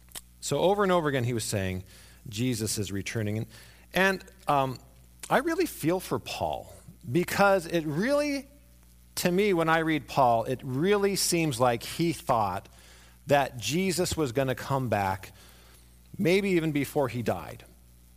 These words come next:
I mean, he, he told, even told people, "Don't get married. Don't get married, you know, unless you really have to get married, because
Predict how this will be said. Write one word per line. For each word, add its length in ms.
I 60
mean, 400
he, 280
he 260
told, 280
even 180
told 200
people, 180
"Don't 240
get 180
married. 460
Don't 180
get 140
married, 420
you 100
know, 160
unless 280
you 100
really 240
have 240
to 80
get 160
married, 380
because 720